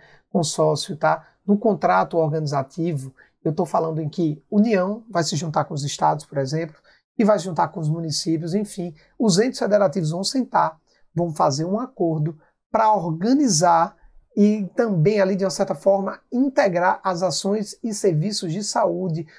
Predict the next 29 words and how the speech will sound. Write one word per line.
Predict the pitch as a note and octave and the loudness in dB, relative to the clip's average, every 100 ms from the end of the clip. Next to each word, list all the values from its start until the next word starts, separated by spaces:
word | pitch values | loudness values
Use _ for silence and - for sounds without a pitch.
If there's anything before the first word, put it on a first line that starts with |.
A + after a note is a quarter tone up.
| - | -4
sobre | - G#3+ | 2 4
a | G3+ | 2
responsabilidade | G#3 G#3 G3+ F3+ F3+ F3+ | 0 -2 -2 0 0 -2
de | |
cada | F#3+ G3+ G3 | -2 0 0
um, | F#3+ F#3+ - _ _ | -2 -4 -10 _ _
de | G#3 | 0
uma | G#3+ | 2
certa | G#3+ G#3+ | 0 0
forma, | G#3+ G3+ | -2 -2
um | A3 | -4
ajudar | A#3+ F#3 G3+ F#3+ | -4 -4 0 2
o | G#3 F3 | 2 0
outro, | E3+ F#3 D3+ D3+ - _ | -2 -2 -4 -8 -10 _
um | B3 C#4 | -2 -2
colaborar | C4+ A#3+ A3+ F#3+ F#3+ F#3+ G#3 | 2 4 4 4 2 2 0
com | A3 | -2
o | F3 | -2
outro | F#3+ G3+ | -2 -4
na | F#3+ | -6
prestação | - D#3 - D#3+ G3 | -4 -4 -4 -6 -6
do | F3+ | -6
serviço | - D#3 F#3 - | -4 -4 -6 -10
de | - | -2
saúde. | G3 E3 E3+ E3 - _ _ - | 2 2 -2 -8 -16 _ _ 2
Essa | A3 A#3+ G#3+ A3+ | 4 4 2 2
é | G3 | 2
a | G3+ | 2
ideia. | G3+ F3 D3+ D3+ C3 C#3+ | 2 2 2 0 -6 -10